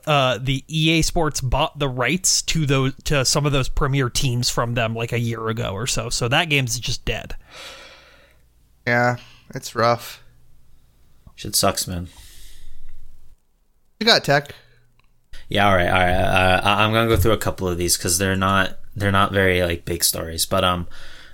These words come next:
Speaker 3: all right. So the, I believe it was the president of, of, uh, of Nintendo, Shuntaro Furukawa. I, I, I had to, like, check his name again because this guy does, this guy is, like, a ghost.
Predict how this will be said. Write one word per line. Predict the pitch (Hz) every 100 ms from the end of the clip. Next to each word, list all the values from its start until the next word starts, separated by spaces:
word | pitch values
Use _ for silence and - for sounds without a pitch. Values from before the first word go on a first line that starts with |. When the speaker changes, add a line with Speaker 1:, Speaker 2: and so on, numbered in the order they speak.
| -
Speaker 3:
all | 107
right. | 95
So | - 110 104 101 101 - -
the, | 104 107 107 107 101 101 98 - - - - -
I |
believe | 101 104 104
it |
was | 104 95 -
the | 107 101
president | - 127 131 139 139 - - -
of, | 104 110 107 107 107 104 104 - - - - - - - - - - - - _
of, | 101 95 92
uh, | 92 90 90 90 90 92 - - - - - -
of | 104
Nintendo, | 101 98 123 120 127 127 123 120 123 -
Shuntaro | - 120 98 117 113 117
Furukawa. | - 113 104 - 113 107 107 107 107 - - - - -
I, | 110
I, | 127 160 202 139 180 -
I |
had | 170
to, | 196
like, | 143 -
check | - 117 -
his | 110 90
name | 92 92 92
again | 90 87
because | 87 - 98 -
this | - -
guy | 123 107
does, | 101 - -
this | 107 104
guy | - 120
is, | 110 98
like, | 92
a | 87
ghost. | 87 92 90 - -